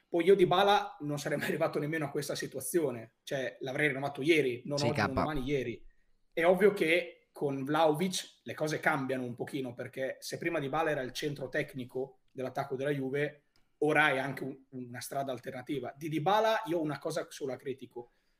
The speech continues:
Speaker 1: è la, eh, sedicesima partita, questa sarebbe stata la diciassettesima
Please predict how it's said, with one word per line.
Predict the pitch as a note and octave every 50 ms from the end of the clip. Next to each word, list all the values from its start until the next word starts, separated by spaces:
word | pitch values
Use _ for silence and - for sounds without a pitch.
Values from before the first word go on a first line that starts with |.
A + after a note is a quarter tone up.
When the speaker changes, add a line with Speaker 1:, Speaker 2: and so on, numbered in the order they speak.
| _ _ _ _
Speaker 1:
è | _ D#3
la, | D#3 D#3 D3+ D3 - - - _ _ _ _ _ _ _ _ _
eh, | - C#3 C#3 C#3 C#3 C3+
sedicesima | - - F#3 F3 F3 - - G#3+ G3 F#3+ G#3 G3+ G3+ G#3 G#3+ G#3+ - - _
partita, | _ E3+ D#3 - - - F3 F3 - F3+ F3 -
questa | - F#3+ F#3 F#3+
sarebbe | F3 - E3+ E3 D#3
stata | - - E3 D#3 E3
la | D3
diciassettesima | D3 D3+ - - F3+ - - - - _ - F3 F3+ F3+ G#3 F#3+ F#3+ F#3 F#3